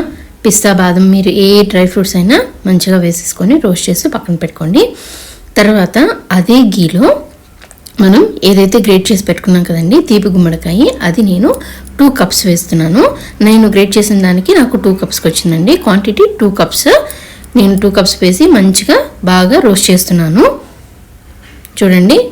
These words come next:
నేను టూ కప్స్ వేసాను. ఈ టూ కప్స్ బాగా మంచిగా రోస్ట్ చేసుకోవాలి. మనం ఈ రోస్ట్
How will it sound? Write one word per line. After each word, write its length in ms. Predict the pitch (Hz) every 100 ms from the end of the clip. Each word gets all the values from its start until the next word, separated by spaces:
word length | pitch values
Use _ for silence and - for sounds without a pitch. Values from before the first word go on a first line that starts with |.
| -
నేను 140 | 196 190
టూ 80 | 185
కప్స్ 200 | 185 - 180
వేసాను. 380 | 185 190 240 277 269 226
ఈ 20 | 185
టూ 80 | 196 196
కప్స్ 240 | 185 - 339 226
బాగా 220 | 175 190 190
మంచిగా 320 | 185 220 415 480
రోస్ట్ 200 | 180 - 175
చేసుకోవాలి. 560 | - - 160 165 294 554 - - - - _ - _ _ _ _ _ - _ - - - 208
మనం 200 | 208 320 - - 208 208
ఈ 20 | 214 208 180
రోస్ట్ 340 | 185 208 -